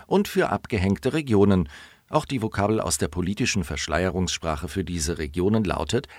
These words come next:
ländlicher Raum. Bei der C S U kann man den Eindruck bekommen, dass sie sich eigentlich nur noch mit Ausländerpolitik beschäftigt. Sie beharrt auf der Obergrenze für Flüchtlinge, will Asylbewerbern weniger Geld zugestehen und den Familiennachzug weiter aussetzen.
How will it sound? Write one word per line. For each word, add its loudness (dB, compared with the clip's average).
ländlicher -2
Raum. -2
Bei 4
der 2
C 0
S -2
U -2
kann 0
man 4
den 2
Eindruck 0
bekommen, 0
dass 0
sie 0
sich -4
eigentlich -4
nur 6
noch 0
mit 0
Ausländerpolitik 0
beschäftigt. -2
Sie 2
beharrt -2
auf -2
der 0
Obergrenze -2
für -8
Flüchtlinge, 0
will 2
Asylbewerbern 2
weniger 0
Geld -2
zugestehen 0
und 2
den 4
Familiennachzug 0
weiter -2
aussetzen. 0